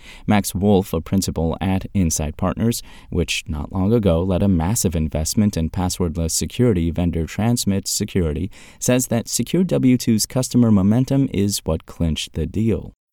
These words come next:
Organizations are increasingly looking for alternatives to traditional passwords to authenticate access to networks and applications, Wolf said via email.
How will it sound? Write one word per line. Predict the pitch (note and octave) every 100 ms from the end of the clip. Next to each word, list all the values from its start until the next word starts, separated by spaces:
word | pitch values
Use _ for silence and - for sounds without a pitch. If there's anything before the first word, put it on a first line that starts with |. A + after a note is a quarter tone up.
| -
Organizations | G2 G2 F2+ F2+ - F#2 F2+
are | F2
increasingly | F2 - B2 - G2+ F2
looking | E2 E2 - E2+
for | E2+
alternatives | E2 D#2 - C#3+ D#3+ D#2+ D2+ -
to | -
traditional | D#2 D#2 D#2+ - D#2+ D#2
passwords | D2+ D#2 - E2 E2 -
to | - F2 - - -
authenticate | B2+ - F#3 - - D2+
access | D2 C#2 - C2+
to | - D2
networks | F2+ A#2+ - D#2 D#2
and | F2 E2
applications, | F2+ G2 D#3+ D#3 - D2 -
Wolf | E2+ D#2 -
said | - D2+ D2+
via | D#2+ D#2 D2+
email. | - G2 F2 D#2 D2+